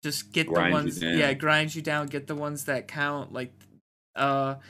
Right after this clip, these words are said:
Speaker 1: so I, I, I, I honestly don't know about Vasilevsky's. I feel like the Rangers might, um, might not hit that number, actually.
Speaker 2: I would say 'cause he's been at thirty-six, thirty-five, forty-nine the last three games and has allowed two goals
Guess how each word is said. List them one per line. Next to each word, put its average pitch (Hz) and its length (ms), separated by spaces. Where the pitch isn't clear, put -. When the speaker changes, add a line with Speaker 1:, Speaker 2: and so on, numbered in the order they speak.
Speaker 1:
so - 160
I, 165 320
I, 170 180
I, 175 280
I 180 160
honestly 262 400
don't 165 340
know 170 140
about 151 280
Vasilevsky's. 139 880
I 147 60
feel 165 220
like 170 160
the 165 100
Rangers 147 580
might, 143 440
um, 139 480
might 147 300
not 143 260
hit 170 220
that 147 180
number, 120 520
actually. 127 680
Speaker 2:
I 113 60
would 165 100
say 190 140
'cause 135 140
he's 180 120
been 175 180
at - 280
thirty-six, 151 640
thirty-five, 127 720
forty-nine 107 560
the 92 80
last 95 340
three 95 180
games 90 360
and 82 120
has 78 260
allowed 85 520
two 123 160
goals 82 600